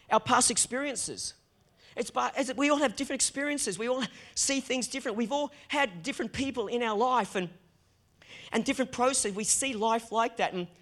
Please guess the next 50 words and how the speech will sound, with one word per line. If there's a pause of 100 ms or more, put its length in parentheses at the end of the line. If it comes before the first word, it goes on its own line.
(360)
we're
often
unaware
that
we're
living
out
of
a
script
in
our
heart.
Like, (1120)
we're
blinded
to
it
so
often,
you
know. (240)
I
always
thought
everybody
saw
life
like
me. (800)
But
then
I
realised
people
have
different
views
and
opinions,
and
they've
come
from
a
different
angle.
It's
like,
"Oh,